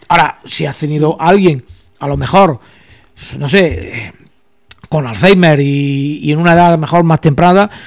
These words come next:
Speaker 1: pues bueno, a lo mejor te tendrías que preocupar, pero bueno, que esto tampoco es una ciencia
Speaker 2: Exacta,
Speaker 1: exacta y
Speaker 2: exacta.
Speaker 1: estaría por
Speaker 2: La medicina no es una
Speaker 1: es-,
Speaker 2: ciencia
Speaker 1: estaría
Speaker 2: exacta.
Speaker 1: por, por descubrir y hacer muchos más análisis.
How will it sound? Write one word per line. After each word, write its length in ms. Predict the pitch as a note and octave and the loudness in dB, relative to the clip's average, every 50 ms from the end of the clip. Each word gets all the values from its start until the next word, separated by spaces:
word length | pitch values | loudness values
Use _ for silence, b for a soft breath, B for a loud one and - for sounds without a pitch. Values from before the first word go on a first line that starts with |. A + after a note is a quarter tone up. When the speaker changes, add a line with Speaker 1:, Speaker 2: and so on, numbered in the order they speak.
| B B B | B B B
Speaker 1:
pues 120 | - A#2+ | -14 -8
bueno, 160 | B2+ D#3+ E3+ | -6 -4 -4
a 40 | D3+ | -6
lo 60 | C#3+ | -6
mejor 240 | B2+ - - C#3+ C#3+ | -8 -10 -10 -8 -8
te 100 | - E3 | -8 -8
tendrías 320 | D3 D#3+ D#3+ D3+ D#3+ D#3+ - | -6 -4 -2 -2 -2 -4 -4
que 120 | - D3+ | -6 -8
preocupar, 540 | B2+ D3 C#3+ B2 B2+ B2+ B2+ F3+ G3 F#3+ - | -6 -8 -10 -8 -8 -4 0 0 0 0 -2
pero 140 | - C#3+ C3 | -6 -8 -6
bueno, 240 | D#3 F3+ D#3 B2 - b b b b | -6 -6 -8 -8 -14 b b b b
que 80 | - D#3+ | -10 -8
esto 160 | C#3+ - F3 - | -4 -2 0 2
tampoco 360 | F3 D#3+ C#3 D#3+ E3 D3 E3 | 2 2 2 0 0 2 2
es 40 | D#3+ | 0
una 140 | D#3+ D#3 D3 | 2 0 -2
ciencia 640 | - - E3 E3 D3+ - - D#3 D3+ D3 C#3+ C3+ B B B B B | 0 0 0 0 0 0 0 0 0 0 0 -2 B B B B B
Speaker 2:
Exacta, 640 | B - - C#3+ - A3 - - - - E3 D#3+ D3+ | B -4 -2 2 2 2 2 0 0 0 0 2 0
Speaker 1:
exacta 240 | D3+ - - E3+ D3 | 0 -2 -2 -2 -2
y 40 | |
Speaker 2:
exacta. 100 | D3+ C#3+ E3 | 0 -2 -2
Speaker 1:
estaría 380 | D3 C#3+ D3 D3+ D#3 D3+ - | -2 -2 -2 -2 -4 -4 -6
por 260 | - D#3+ D#3 D#3 D#3 D#3 | -6 -4 -4 -2 0 0
Speaker 2:
La 100 | F3+ F3+ | 0 0
medicina 560 | F#3 F#3 F#3 F3+ - - G3+ G#3 G3 G3+ G3 | 0 0 -2 -2 -4 -4 -6 -4 -2 -2 -2
no 120 | F#3+ F#3+ F#3+ | -2 -2 -4
es 40 | F#3 | -4
una 140 | F3+ F3 E3+ | -2 -4 -4
Speaker 1:
es-, 80 | D3+ | -4
Speaker 2:
ciencia 360 | - F#3+ F#3 F#3 - D#3+ F3 | -2 -4 -4 -2 -2 -2 -2
Speaker 1:
estaría 320 | E3+ D#3+ D#3+ F3+ F3 E3 F3 | -2 -2 0 0 2 2 2
Speaker 2:
exacta. 180 | F3 F3+ F3 F3+ | 2 2 4 4
Speaker 1:
por, 380 | F3+ F3 F3 E3+ E3+ E3 E3+ | 6 6 6 6 4 2 0
por 220 | E3+ - E3 D#3+ D#3+ | 0 0 0 0 0
descubrir 580 | E3 D#3+ E3 F3 E3 D3+ D#3+ E3+ F#3 G3 G#3 | -2 -4 -4 -6 -4 -2 0 0 0 0 0
y 240 | G3+ G3 F#3 E3+ E3 | 0 0 0 0 -2
hacer 240 | D#3 C3 - - D#3+ | -2 -4 -6 -6 -4
muchos 320 | E3 F3 F3+ - - F#3 E3 | -2 -2 -2 -2 -2 -2 -2
más 300 | D3+ D3+ E3 E3+ E3+ D#3+ | 0 -2 -2 -2 -2 -4
análisis. 320 | D#3 F3 F#3+ F#3 C#3+ C#3+ | -4 -2 -4 -4 -4 -8